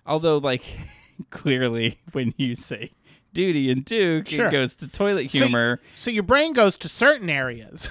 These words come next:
Speaker 2: <laughs>
Speaker 1: Yeah. <laughs> But it's just, okay, so here we go. So we're having this conversation with somebody. And,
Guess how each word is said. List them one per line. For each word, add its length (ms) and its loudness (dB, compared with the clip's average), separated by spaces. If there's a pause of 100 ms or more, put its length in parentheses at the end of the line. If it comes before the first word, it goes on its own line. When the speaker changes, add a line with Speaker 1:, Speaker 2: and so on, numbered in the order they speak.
Speaker 2:
<laughs> 80 -18
Speaker 1:
Yeah. 320 2
<laughs> 840 8 (380)
But 140 0
it's 100 -4
just, 160 -4 (180)
okay, 220 0
so 220 0
here 160 -2
we 100 -2
go. 160 -10
So 140 -4
we're 100 -2
having 300 -4
this 80 -6
conversation 560 -4
with 80 -12
somebody. 220 -8
And, 180 -2